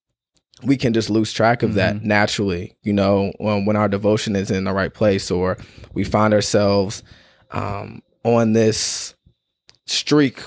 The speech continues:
Speaker 1: where we haven't acknowledged him or he's been a priority, but it, it, it, that's all that matters. So that's really what I wanted to begin with, because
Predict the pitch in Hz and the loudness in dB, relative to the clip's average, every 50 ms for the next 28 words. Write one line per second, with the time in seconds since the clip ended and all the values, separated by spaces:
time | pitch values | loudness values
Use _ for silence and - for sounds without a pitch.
0 | - - 107 120 117 113 107 101 110 101 107 - 127 123 127 120 117 107 90 98 | -4 0 2 4 4 4 4 2 0 -2 -2 0 0 0 0 0 0 -2 -2 -2
1 | 104 101 95 95 92 87 - - - 107 95 92 92 90 - - 95 98 95 92 | -2 -2 -2 -2 -4 -6 -6 -6 -6 -6 -6 -6 -10 -10 -10 -6 -4 -4 -4 -4
2 | 92 - - - 117 107 107 117 110 101 101 98 - 104 101 101 101 104 107 107 | -6 -6 -6 -6 -6 -4 -4 -4 -4 -4 -4 -6 -4 -4 -2 -2 0 0 0 0
3 | 104 98 98 104 110 - - _ _ _ _ _ _ 98 117 117 110 101 - - | 0 -2 -4 -8 -10 -14 -18 _ _ _ _ _ _ -2 0 2 2 2 0 -4
4 | _ _ _ _ _ 113 110 107 - - 87 - - - - 113 87 - - - | _ _ _ _ _ -4 -4 -4 -4 -8 -10 -12 -8 -6 -6 -6 -6 -6 -2 0
5 | 104 113 113 - 78 104 104 95 95 73 69 90 90 78 71 64 67 - - - | 0 0 2 2 2 2 2 2 0 -2 -4 -4 -4 -4 -6 -8 -10 -12 -12 -4
6 | - - 113 104 104 98 90 - _ _ _ _ _ _ - 104 127 147 - - | 0 2 2 4 2 0 -2 -6 _ _ _ _ _ _ 0 2 2 2 2 2
7 | 139 127 120 113 113 110 104 101 95 95 98 92 87 - - 110 101 87 87 90 | 2 2 2 2 2 2 2 0 -2 -4 -6 -8 -8 -10 -10 -12 -12 -10 -8 -6
8 | 95 98 92 90 95 95 92 - - - - - - 110 98 92 87 87 85 - | -6 -4 -4 -6 -6 -6 -6 -6 -8 -10 -12 -8 -6 -4 -4 -2 -4 -6 -8 -10
9 | - | -16